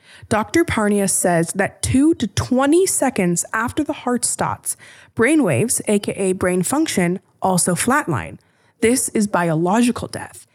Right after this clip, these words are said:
The continued consciousness reported by many still evades explanation. "We can't explain consciousness occurring during cardiac arrest," says Doctor Parnia. "What happens at a cardiac arrest is that you have no blood flow into your brain,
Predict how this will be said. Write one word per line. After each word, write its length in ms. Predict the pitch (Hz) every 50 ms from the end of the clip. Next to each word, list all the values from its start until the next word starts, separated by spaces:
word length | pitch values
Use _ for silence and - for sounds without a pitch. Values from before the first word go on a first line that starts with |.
| _ _ _ _ _ _ -
The 80 | - 262
continued 600 | - 277 240 233 - - 311 320 381 381 - -
consciousness 680 | - - 277 262 240 - 262 - - 226 208 208 -
reported 580 | 214 202 - - - 233 254 240 247 214 196 - -
by 260 | 202 208 208 247 311
many 360 | 320 277 214 202 190 180 180
still 440 | 170 - - - - 226 214 233 240
evades 440 | - 254 226 180 165 170 175 175 - -
explanation. 720 | 175 - - - 190 190 226 269 262 - - - - - _ _ _ _ _ _ _ _ - - - - - -
"We 80 | - -
can't 340 | - - - 311 349 349 330
explain 460 | 330 - - - - 240 233 226 220
consciousness 760 | - - - 202 208 - - 214 - - 190 180 180 - - -
occurring 580 | - - - - 240 226 233 233 233 240 240 - 220
during 340 | 214 202 180 185 185 190 185
cardiac 500 | - - 180 180 180 180 175 165 170 -
arrest," 500 | 170 170 185 226 - - - - - - - - _
says 180 | - - 208 185
Doctor 320 | 208 175 175 - - 185
Parnia. 680 | 180 - - 185 175 175 180 190 202 196 - - - - _ _ _ _ _ _ _ _ - - - _
"What 120 | 233 233
happens 280 | 254 269 320 370 370 415
at 80 | 392
a 80 | 381 349
cardiac 380 | 349 - - 247 240 247 233 247
arrest 500 | 220 208 196 185 180 185 - - - -
is 140 | - 214 208
that 140 | - 226 -
you 80 | 214 214
have 100 | 208 202
no 260 | 214 220 233 302 349
blood 320 | 339 254 226 226 247 247
flow 260 | - - 220 202 202
into 280 | - 196 202 202 - 220
your 80 | 202 190
brain, 400 | 190 240 240 220 180 175 190